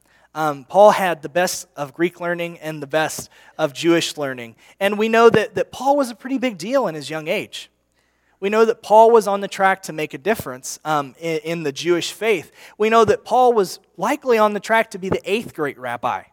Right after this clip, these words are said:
Um, and so at this point in time in his life, um, Paul is studying what would have been known as the Harvard of the day. It would have been an Ivy League school. It would have been the top of the top,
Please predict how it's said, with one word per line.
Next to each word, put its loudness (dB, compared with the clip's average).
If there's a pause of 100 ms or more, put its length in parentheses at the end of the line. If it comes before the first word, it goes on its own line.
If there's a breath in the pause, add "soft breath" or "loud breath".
(460 soft breath)
Um, 0
and -4
so 4
at 0
this -4
point -4
in -14
time -4
in -6
his -6
life, 0 (300 soft breath)
um, -2 (260)
Paul 2
is -4
studying 2
what 2
would 0
have -14
been -6
known -4
as -12
the -8
Harvard -4 (280 soft breath)
of -2
the -8
day. -6
It -4
would 0
have -14
been 0
an -4
Ivy -2
League -4
school. -4
It -10
would -2
have -4
been 0
the -8
top -6
of -8
the -6
top, -8